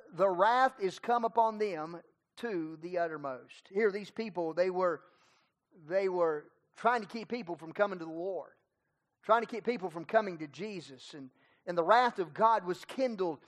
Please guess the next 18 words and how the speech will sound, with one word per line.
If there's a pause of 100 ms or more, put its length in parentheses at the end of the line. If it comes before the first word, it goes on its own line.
(200)
against, (240)
against
this (120)
kind
of
crowd. (1400)
Paul,
along
with (400)
Timothy
and
Silas,
had
been
run
out
of
town